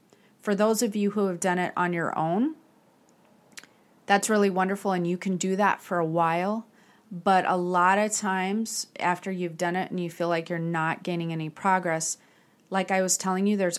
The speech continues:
always a system for doing this type of thing. And I have a really good system in place for those of you wanting to become more aware of your spiritual body and your psychic and spiritual senses.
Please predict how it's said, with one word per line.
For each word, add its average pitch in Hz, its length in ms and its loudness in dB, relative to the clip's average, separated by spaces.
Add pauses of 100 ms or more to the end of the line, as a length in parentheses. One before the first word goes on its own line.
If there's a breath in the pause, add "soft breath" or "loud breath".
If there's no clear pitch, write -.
always 180 400 2
a 175 80 0
system 180 760 0
for 196 220 -2
doing 180 300 -2
this 185 160 -2
type 180 240 -2
of 185 80 -6
thing. 202 380 -2 (420 soft breath)
And 170 640 -2 (100)
I 175 140 0
have 170 440 0
a 170 140 -2
really 175 640 -2
good 175 240 -2
system 170 420 -2
in 156 160 -6
place - 480 -4 (320 loud breath)
for 175 460 4
those 175 320 2
of 170 80 -2
you 170 180 -2
wanting 165 520 0
to 160 500 -2 (260 loud breath)
become 185 260 0
more 180 220 0
aware 170 320 0
of 165 100 -2
your 165 120 -2
spiritual 160 500 -6
body 151 320 -4
and 156 140 -6
your 143 120 -8
psychic 156 460 -8
and 147 320 -10 (120)
spiritual 156 500 -8
senses. - 600 -10